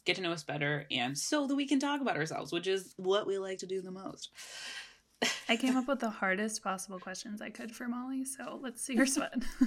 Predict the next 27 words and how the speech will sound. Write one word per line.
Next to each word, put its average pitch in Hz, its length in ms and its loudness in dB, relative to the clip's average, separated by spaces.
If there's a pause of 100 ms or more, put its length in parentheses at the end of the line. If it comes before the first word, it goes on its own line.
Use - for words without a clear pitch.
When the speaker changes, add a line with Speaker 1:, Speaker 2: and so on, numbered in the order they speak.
(140)
Speaker 2:
<laughs> - 420 4
Speaker 1:
They're 208 120 8
gonna 240 140 8
be 240 100 6
very 180 260 4
philosophical, 151 1160 2
um, 139 360 2 (240)
existential 147 680 2
questions, 226 600 2
so - 460 0 (480)
prepare 190 300 4
to 165 80 4
be 151 140 2
bored. 135 320 -2
Speaker 2:
Also, 220 280 4
why 202 300 2
is 277 160 0
the 285 120 -4
sky 269 360 0
blue? 226 520 -2 (380)
<laughs> - 20 8 (2500)
Explain 320 480 2
the 330 80 8
tax 269 380 4
system 196 360 -2
to - 120 -8
me. 240 260 -2